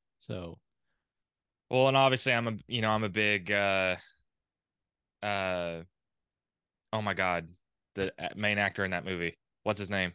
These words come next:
Speaker 1: Bruce Willis.
Speaker 2: Why am I, Bruce Willis. Oh my gosh. I cannot believe I just forgot Bruce Willis's
Speaker 1: <laughs>
Speaker 2: name. Uh, I love Bruce Willis. Uh, I love his movies. Uh, my favorite Christmas movie is Home Alone.
Speaker 1: That's a
Speaker 2: I
Speaker 1: good
Speaker 2: think,
Speaker 1: one.
Speaker 2: but
Speaker 1: That's
Speaker 2: just
Speaker 1: a
Speaker 2: love
Speaker 1: good
Speaker 2: Home
Speaker 1: one.
Speaker 2: Alone.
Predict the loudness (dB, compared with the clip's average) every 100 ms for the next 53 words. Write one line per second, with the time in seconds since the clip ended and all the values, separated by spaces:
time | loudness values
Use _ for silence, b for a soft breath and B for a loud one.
0 | _ 2 4 4 4 4 0 -4 _ _
1 | 4 6 8 6 6 0 -10 B B 0
2 | 2 2 4 4 4 0 -8 b b b
3 | b b b _ _ _ _ _ _ _
4 | -12 -8 -2 0 2 2 2 2 -4 -6
5 | -6 -6 -4 -2 0 2 2 0 -2 2
6 | 6 8 8 6 6 6 4 2 0 0
7 | 2 2 0 -6 -16 _ -4 -2 0 -2
8 | -4 -6 -6 -4 -2 -4 -6 -2 2 4
9 | 2 2 2 0 0 -2 -4 -6 -4 -2
10 | 2 2 0 0 0 2 2 2 2 0
11 | -2 -4 -8 -8 -4 -2 0 -2 -4 -10
12 | _ _ -6 -2 0 0 0 2 0 -2
13 | _ _ _ -10 -6 -2 2 2 0 -2
14 | -2 -2 -2